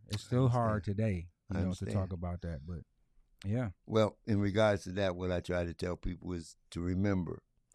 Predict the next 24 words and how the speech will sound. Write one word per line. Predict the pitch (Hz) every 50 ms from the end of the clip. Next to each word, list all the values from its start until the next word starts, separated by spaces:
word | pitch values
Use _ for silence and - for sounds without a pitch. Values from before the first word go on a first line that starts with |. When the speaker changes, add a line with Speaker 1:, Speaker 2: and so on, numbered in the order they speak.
| _ _ _ _ _ -
Speaker 2:
we | - 95 101
live | 104 113 113 107
on | 107 104 98 95
this | 92 85 - - -
earth. | 90 90 85 80 78 - _ _ _ _ _ _ _ _ _ _ _ _ _ _ _ _ _ -
We're | - 107
spiritual | 92 - - - 156 160 156 131 - - 107
beings. | 92 80 95 95 87 85 80 78 - - - - - _ _ _ _ _ _ _ _ -
To | - 98
be | 90 123 135
on | 131 123 120 113 98
earth, | 101 107 104 95 101
you | 92
gotta | 85 92 95 95 92 92
have | 90 90 87 87 87
an | 92 80
earth | 73 92 92 87 80
suit, | - - - 82 76 -
so | - 82
you | 82 82 80
gotta | 80 87 85 85 85
have | 85 82 80 80
a | 80
body, | 78 78 82 80 76 73 76 -